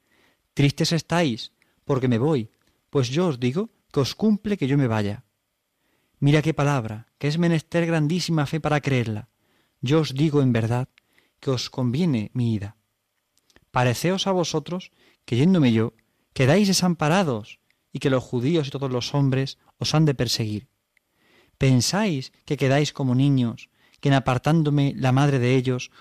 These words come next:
los ha de comer el lobo? Señor, si dijerais que os cumplía a vos, fuera bien, mas que nos cumple a nosotros, ¿cómo es posible? Cúmpleos que me vaya,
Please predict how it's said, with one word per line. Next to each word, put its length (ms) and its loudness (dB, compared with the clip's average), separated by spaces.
los 180 -2
ha 60 0
de 120 2
comer 220 0
el 100 0
lobo? 320 -4
Señor, 580 2
si 140 -4
dijerais 640 2
que 100 0
os 120 0
cumplía 520 2
a 20 2
vos, 400 -2
fuera 340 2
bien, 320 2
mas 400 0
que 160 0
nos 180 2
cumple 360 0
a 20 2
nosotros, 600 -2
¿cómo 180 2
es 40 -6
posible? 540 -2
Cúmpleos 500 2
que 80 0
me 120 4
vaya, 380 2